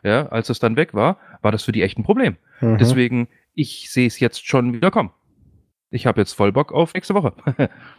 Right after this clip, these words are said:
Speaker 2: Also ich, ich finde das tatsächlich, ähm,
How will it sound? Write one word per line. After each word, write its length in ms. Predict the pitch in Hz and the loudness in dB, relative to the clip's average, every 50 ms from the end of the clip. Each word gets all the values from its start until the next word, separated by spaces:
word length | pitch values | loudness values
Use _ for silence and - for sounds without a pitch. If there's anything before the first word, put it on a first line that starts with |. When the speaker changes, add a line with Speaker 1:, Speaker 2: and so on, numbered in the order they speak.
| _ _ _ _ _ _ _ _ _ | _ _ _ _ _ _ _ _ _
Speaker 2:
Also 220 | - 147 147 165 165 | -2 0 2 2 2
ich, 320 | - 170 165 - - - | 0 -2 -4 -4 -6 -8
ich 140 | - 143 - | -8 -6 0
finde 220 | - 185 190 196 | 0 2 2 2
das 100 | 190 180 | 0 2
tatsächlich, 800 | - 175 156 - - 160 160 156 156 151 147 143 147 - - _ - | 0 0 0 0 0 0 0 2 2 0 0 0 -4 -12 -20 _ -2
ähm, 460 | 131 123 123 123 123 127 120 - - | 0 2 4 4 4 2 0 -2 -6